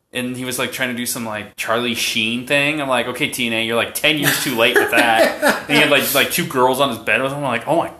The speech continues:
Speaker 1: God, that's Rob Van Dam?"
Speaker 2: Yeah, I saw a picture of him trying to do that, the Van Dam lift that he does, and, uh,
Speaker 1: Actually,
Speaker 2: when
Speaker 1: I even saw him in person at the last WrestleCon. And
Speaker 2: Oh,
Speaker 1: stuff.
Speaker 2: really?
Speaker 1: I was just like, "Oh, wow,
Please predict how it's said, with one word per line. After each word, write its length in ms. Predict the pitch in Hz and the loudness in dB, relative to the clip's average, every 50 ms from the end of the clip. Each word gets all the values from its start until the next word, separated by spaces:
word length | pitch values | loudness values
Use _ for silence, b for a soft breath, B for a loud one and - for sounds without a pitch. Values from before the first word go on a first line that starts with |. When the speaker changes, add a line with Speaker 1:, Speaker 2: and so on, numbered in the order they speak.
| _ _ - | _ _ -8
Speaker 1:
God, 340 | - - - 165 156 127 110 | -2 2 4 4 4 4 4
that's 160 | 123 - - | 2 0 2
Rob 200 | 160 156 170 170 | 4 4 4 4
Van 240 | 180 170 156 139 117 | 2 0 0 -2 -4
Dam?" 500 | 101 98 98 107 120 135 151 180 208 202 - - _ _ _ _ _ _ _ _ _ _ _ _ _ _ _ _ _ _ _ _ _ _ _ | -4 -2 0 2 2 2 0 -2 -4 -8 -14 -20 _ _ _ _ _ _ _ _ _ _ _ _ _ _ _ _ _ _ _ _ _ _ _
Speaker 2:
Yeah, 180 | 143 151 156 151 | -2 0 2 4
I 40 | 160 | 4
saw 280 | - - 190 156 143 | 6 6 6 6 4
a 40 | - | 2
picture 260 | 165 156 - - 156 | 0 -4 -2 -2 -2
of 60 | 143 - | -2 -2
him 160 | 151 147 143 | -2 -4 -4
trying 200 | - 160 139 135 | -4 -4 -4 -2
to 60 | 127 | -2
do 100 | 139 135 | -4 -2
that, 400 | 127 123 113 110 - - - _ | -2 -2 -2 -2 -4 -8 -14 _
the 80 | 135 135 | -10 -10
Van 320 | 117 110 143 139 131 123 | -6 -4 -4 -4 -4 -4
Dam 280 | 123 131 131 135 131 120 | -6 -6 -6 -6 -6 -4
lift 260 | 120 120 113 - - - | -4 -4 -6 -6 -8 -8
that 120 | 123 117 | -8 -8
he 80 | 113 107 | -8 -6
does, 520 | 107 113 110 107 104 104 101 101 - - _ - | -4 -4 -4 -4 -4 -6 -8 -10 -14 -18 _ -14
and, 280 | 110 113 113 110 107 110 | -12 -10 -10 -8 -8 -6
uh, 380 | 107 104 101 98 98 98 90 - - - _ _ _ _ _ _ _ _ _ _ - | -6 -6 -6 -6 -8 -8 -10 -10 -14 -20 _ _ _ _ _ _ _ _ _ _ 0
Speaker 1:
Actually, 300 | 113 - 160 156 170 143 120 | 2 2 4 2 2 4 4
Speaker 2:
when 60 | 120 | 4
Speaker 1:
I 20 | 127 | 2
even 160 | 135 139 117 | 2 0 0
saw 220 | - - 131 123 123 | 2 2 2 2 0
him 80 | 117 | -2
in 80 | 101 101 | -4 -6
person 580 | - - 120 113 113 110 - 104 92 90 90 | -8 -4 -4 -2 -2 -2 -4 -4 -6 -6 -6
at 140 | 90 90 87 90 | -6 -8 -6 -2
the 60 | 98 | 0
last 260 | 95 95 95 92 - | 0 0 0 0 -2
WrestleCon. 600 | 95 95 95 - 101 98 - - 87 87 87 87 | -4 -4 -4 -4 -6 -8 -8 -8 -8 -6 -8 -6
And 80 | 87 - | -2 0
Speaker 2:
Oh, 120 | 233 226 | 2 4
Speaker 1:
stuff. 240 | 262 302 254 156 127 | 4 4 4 2 2
Speaker 2:
really? 100 | 110 - - - - - | -2 -8 -14 -10 -6 -6
Speaker 1:
I 20 | |
was 80 | 110 113 | -4 -4
just 140 | 117 - 104 | -4 -6 -6
like, 140 | - 85 - | -8 -10 -10
"Oh, 360 | - 113 127 101 - - - - | -10 -8 -8 -8 -10 -12 -14 -14
wow, 340 | 87 98 117 117 95 87 - | -10 -6 -4 -4 -4 -4 -6